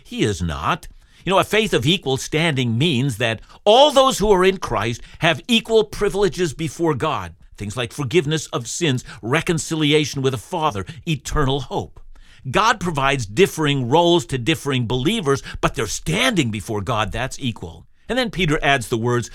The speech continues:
"by the righteousness of our God and Savior Jesus Christ." That is,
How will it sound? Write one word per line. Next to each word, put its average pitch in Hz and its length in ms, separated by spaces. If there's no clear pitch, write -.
"by 135 140
the 127 100
righteousness 180 640
of 135 140
our 123 120
God 127 280
and 120 120
Savior 113 480
Jesus 95 440
Christ." 76 500
That 196 180
is, 156 300